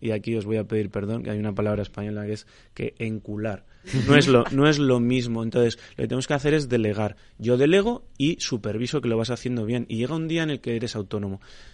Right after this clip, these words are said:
Y a partir de ahí yo me puedo dedicar a otras cosas como responsable. Es la parte fundamental. Un, un, un gestor, un manager debe, no, debe de ir más allá de la tarea técnica diaria.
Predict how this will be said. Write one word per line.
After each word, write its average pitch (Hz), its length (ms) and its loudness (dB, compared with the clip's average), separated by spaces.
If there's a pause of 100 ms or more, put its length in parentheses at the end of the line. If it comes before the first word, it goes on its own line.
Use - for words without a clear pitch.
(220)
Y 117 80 2
a 110 60 2
partir 113 280 0
de 123 80 2
ahí 139 140 4
yo 135 120 2
me 151 140 0
puedo 156 260 2
dedicar 113 280 0
a 107 40 0
otras 101 220 -4
cosas 127 260 -4
como 107 220 -6
responsable. 107 580 -4
Es 104 100 -6
la 113 120 -2
parte 117 220 -4
fundamental. 113 520 -4
Un, 117 140 -4
un, 135 340 -4 (440)
un - 220 -4
gestor, 139 560 0 (160)
un 123 160 -2
manager 127 500 2
debe, 113 360 -2
no, 120 180 -4
debe 120 320 -2
de 113 180 0
ir 117 160 -2
más 113 300 -4
allá 113 240 -2
de 113 80 -2
la 110 120 -4
tarea 107 320 -2
técnica 110 400 -2
diaria. 104 400 2